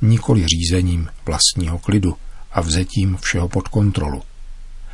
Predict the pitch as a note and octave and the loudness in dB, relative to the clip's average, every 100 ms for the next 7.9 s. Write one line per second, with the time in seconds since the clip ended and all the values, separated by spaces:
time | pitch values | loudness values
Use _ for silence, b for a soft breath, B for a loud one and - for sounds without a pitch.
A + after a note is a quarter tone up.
0 | B B F#2+ A2 B2+ G2+ F2+ F2+ E2 E2+ | B B 2 6 6 4 0 0 0 -2
1 | - E2+ - F#2+ F2 C#2 - - - - | 0 0 0 2 0 -2 -8 -14 -14 -14
2 | - - F#2 G#2+ G2+ E2 - E2 E2 E2 | -12 -2 2 4 2 2 0 0 0 -2
3 | D#2 D#2+ E2 E2+ F2 F2 F2 F2+ F#2+ - | 0 0 0 0 0 2 2 2 2 0
4 | C#2 - - - - - - - B B | 0 -4 -14 -16 -18 -16 -16 -16 B B
5 | B G2 G2+ G#2+ B2 - B2+ B2+ - A#2+ | B 2 2 4 2 4 4 2 0 0
6 | - G2+ F#2+ - A#2+ A#2 A#2+ G#2 G2+ A2+ | 0 0 0 2 4 6 6 4 4 4
7 | G#2+ G#2 A2+ G#2+ G2 F#2 D2 C2 | 4 2 2 2 2 -2 -2 -4